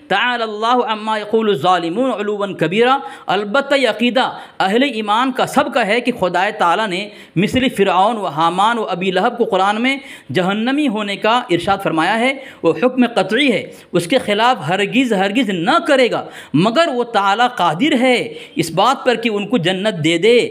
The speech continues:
आजिज़ नहीं हो गया, कादिर है, अगरचे ऐसा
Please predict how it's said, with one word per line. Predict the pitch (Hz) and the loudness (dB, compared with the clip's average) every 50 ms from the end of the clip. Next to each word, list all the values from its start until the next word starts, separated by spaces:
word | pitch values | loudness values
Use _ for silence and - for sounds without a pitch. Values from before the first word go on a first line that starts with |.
| - - - - - - - | -4 -10 -14 -16 -8 -2 0
आजिज़ | 185 208 214 220 214 277 247 262 | 2 2 2 2 0 0 0 0
नहीं | 247 233 247 294 320 | 0 0 2 2 2
हो | 277 285 277 | 2 2 4
गया, | 254 254 240 226 190 131 - - - - - - _ - | 2 2 2 2 0 -2 -4 -10 -16 -20 -20 -8 _ 0
कादिर | 202 208 220 220 214 294 294 247 | 0 2 0 0 0 0 0 2
है, | 247 254 247 196 - - - - - - | 2 2 2 0 -2 -6 -10 -16 -6 -4
अगरचे | - 185 214 262 277 269 277 262 | -2 0 2 2 2 2 0 0
ऐसा | 240 233 240 262 | 0 0 0 0